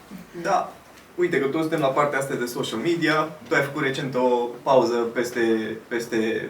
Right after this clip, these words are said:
Speaker 2: peste weekend.
Speaker 1: Păi.
Speaker 2: Why?
Speaker 1: Ah, pentru că ne face creierii varză social media. Adică din asta trăim și evident că ne dorim să consumați și toți acest <laughs> podcast și alte chestii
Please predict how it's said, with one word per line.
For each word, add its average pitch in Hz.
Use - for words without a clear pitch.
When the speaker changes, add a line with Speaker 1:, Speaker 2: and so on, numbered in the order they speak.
Speaker 2:
peste 117
weekend. 71
Speaker 1:
Păi. 185
Speaker 2:
Why? -
Speaker 1:
Ah, 320
pentru 262
că 285
ne 277
face 294
creierii 240
varză 202
social 220
media. 190
Adică 220
din 240
asta 254
trăim 240
și 233
evident 233
că 277
ne 247
dorim 269
să 277
consumați 254
și 254
toți 233
acest 240
<laughs> -
podcast 214
și 233
alte 214
chestii 208